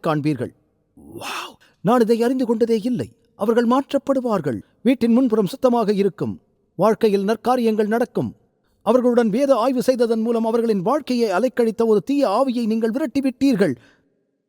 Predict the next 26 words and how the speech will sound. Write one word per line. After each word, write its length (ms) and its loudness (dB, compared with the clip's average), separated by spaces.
ஆகவே 340 4
வார்த்தையை 460 -2
மேற்கோள் 380 0
காட்ட 260 -4
வேண்டும். 280 -2
நான் 220 -2
கூறும்போது 420 0
நீங்கள் 220 -2
ஒரு 160 0
நபருக்கு 340 0
நேராக 320 0
வசனங்களை 420 -4
பேச 240 -2
ஆரம்பித்தவுடன் 640 0
அவர்கள் 300 0
கத்தி 300 -2
கூச்சலிட்டு 460 -2
ஒரு 260 0
அசுத்த 480 0
ஆவி 360 -2
வெளியே 340 0
வரும் 320 -2
என்று 260 -2
நான் 260 -2
ஒருபோதும் 520 0
சொல்லவில்லை. 680 -2